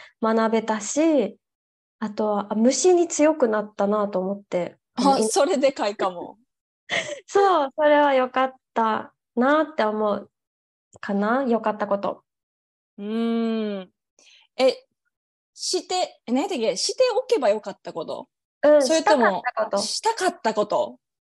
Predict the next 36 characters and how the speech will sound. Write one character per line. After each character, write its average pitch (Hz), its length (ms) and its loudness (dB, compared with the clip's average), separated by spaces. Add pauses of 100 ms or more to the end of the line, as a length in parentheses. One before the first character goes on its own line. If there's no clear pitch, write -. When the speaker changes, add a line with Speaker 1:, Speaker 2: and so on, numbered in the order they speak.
(240)
Speaker 2:
は 214 220 4
Speaker 1:
と 220 80 2
か。 220 60 4
Speaker 2:
結 - 120 0
構 202 180 -2
あ 165 60 -2
る？ 175 280 -6 (480)
一 294 120 -10
個 - 100 -6
言 202 80 -4
っ - 20 -14
て 202 60 -14
く 185 80 -10
れ - 40 -8
た - 80 -12
よ 101 100 -12
ね。 226 220 -14 (360)
Speaker 1:
そ 392 180 2
う 381 40 2
そ 339 140 2
う、 - 60 4
一 294 100 -2
個 262 100 -2
言 240 100 0
っ - 20 -12
た。 220 120 -2
旅 269 160 4
行 330 340 2
と、 370 720 0 (240)
あ、 254 260 -6
し - 160 -12
た 427 80 2 (100)
か 427 160 4
っ - 180 -16
た 285 120 2
こ 262 320 -2